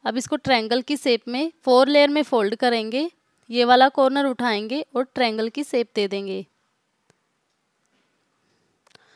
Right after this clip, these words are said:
इसके ऊपर मेन फैब्रिक रखेंगे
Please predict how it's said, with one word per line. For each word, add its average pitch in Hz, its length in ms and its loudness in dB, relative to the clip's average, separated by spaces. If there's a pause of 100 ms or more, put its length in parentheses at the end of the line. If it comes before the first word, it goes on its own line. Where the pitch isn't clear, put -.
(1400)
इसके 262 300 -6
ऊपर 277 280 -2
मेन 277 240 -2
फैब्रिक 233 400 0
रखेंगे 233 580 -6